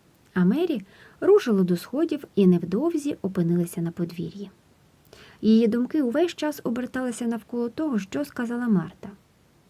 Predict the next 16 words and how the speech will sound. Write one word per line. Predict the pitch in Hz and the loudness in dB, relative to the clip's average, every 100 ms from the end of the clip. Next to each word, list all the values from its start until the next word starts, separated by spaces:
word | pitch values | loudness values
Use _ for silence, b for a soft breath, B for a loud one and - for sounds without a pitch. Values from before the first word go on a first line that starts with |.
| _ - | _ -20
Сад, | - 185 196 202 190 B B B - | -8 -4 -2 -4 -8 B B B 4
у | |
який | 202 196 214 | 4 6 4
ось | 208 196 - | 2 -4 -4
уже | 196 185 175 | -2 2 0
десять | 185 262 302 339 330 | 0 -4 -4 -6 -4
років | 320 - 269 - | -8 -6 -6 0
ніхто | 202 202 214 | -2 0 -2
не | 202 | -2
ступав | 190 214 196 180 | -2 -6 -4 -2
ногою. | 196 220 214 180 180 - _ _ _ _ _ _ _ | -2 -2 -2 -2 -4 -14 _ _ _ _ _ _ _
Цікаво, | - 196 170 165 185 B B B | -8 -6 -6 -8 -10 B B B
на | 190 | 0
що | 185 - 233 | 0 -2 -2
він | 311 359 | 2 0
схожий? | - - 185 170 180 | 0 -2 -2 -2 -8